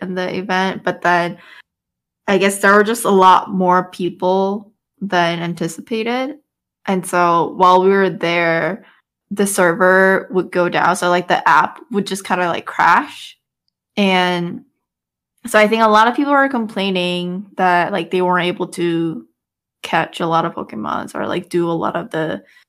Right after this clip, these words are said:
the, um, like, events and stuff. And so they extended it. So whoever, like, bought the tickets can still, uh,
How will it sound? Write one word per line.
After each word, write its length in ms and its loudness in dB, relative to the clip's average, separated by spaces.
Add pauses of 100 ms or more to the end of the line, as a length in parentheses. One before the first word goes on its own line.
(180)
the, 460 -6 (100)
um, 440 -6
like, 180 -6
events 720 -4
and 220 -8
stuff. 640 -4 (580)
And 140 0
so 80 4
they 180 4
extended 540 0
it. 360 -4
So 580 2
whoever, 440 2
like, 280 -4
bought 240 0
the 100 -6
tickets 720 -6 (600)
can 180 -2
still, 720 0
uh, 440 -2